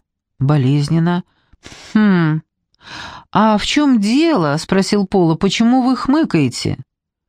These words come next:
«Отвезите-ка его на узи», сказал врач санитару.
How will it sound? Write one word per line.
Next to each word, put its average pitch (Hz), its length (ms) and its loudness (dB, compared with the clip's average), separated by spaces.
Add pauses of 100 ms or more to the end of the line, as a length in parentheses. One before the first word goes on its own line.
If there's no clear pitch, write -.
(540)
«Отвезите-ка 208 680 0
его 262 200 2
на 269 240 2
узи», 170 400 0
сказал 165 500 0
врач 202 300 -2
санитару. 196 640 -2